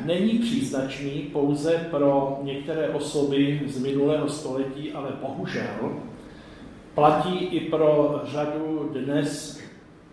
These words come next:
vysokoškolsky vzdělaných lidí. Konec konců, známost s psychiatrem není zrovna to pravé. A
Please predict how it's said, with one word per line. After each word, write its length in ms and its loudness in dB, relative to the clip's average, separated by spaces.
vysokoškolsky 1400 -2
vzdělaných 1040 -2
lidí. 280 -12
Konec 340 8
konců, 640 4
známost 640 0
s 60 -12
psychiatrem 880 0
není 280 -2
zrovna 340 2
to 140 0
pravé. 540 -2
A 160 2